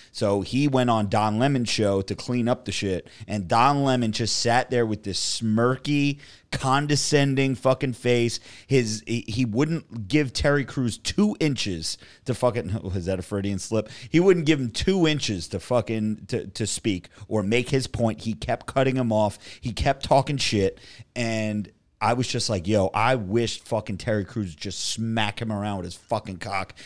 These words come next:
And then <laughs> someone in the stream was like, "Well, you know Don Lemon would like that." I was like, "Wait, Don Lemon's gay?"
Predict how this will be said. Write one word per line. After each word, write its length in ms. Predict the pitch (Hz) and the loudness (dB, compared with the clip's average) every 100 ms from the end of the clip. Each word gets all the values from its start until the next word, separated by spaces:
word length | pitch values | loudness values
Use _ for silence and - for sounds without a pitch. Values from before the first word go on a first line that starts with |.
| 123 | -10
And 120 | 110 123 | -4 -2
then 120 | 120 | -2
<laughs> 0 | |
someone 340 | - 170 156 - | -2 0 0 2
in 60 | 139 | 2
the 100 | 127 | 2
stream 480 | - - 143 127 | 2 4 6 6
was 100 | 98 | 0
like, 280 | 98 104 98 - - - | 0 -2 -4 -14 -6 -2
"Well, 80 | |
you 160 | 135 127 | 0 2
know 80 | 147 | 2
Don 400 | - 131 139 131 | 2 4 4 2
Lemon 260 | 127 131 92 | -2 -2 -6
would 120 | 85 | -6
like 280 | 95 120 - | -2 -2 -2
that." 140 | 87 | -4
I 60 | 113 | -2
was 80 | 113 | -2
like, 140 | 107 | 0
"Wait, 180 | 113 98 | -2 0
Don 220 | 113 147 | 0 0
Lemon's 260 | 151 127 85 | -2 -6 -8
gay?" 480 | 82 104 117 180 | -4 0 2 0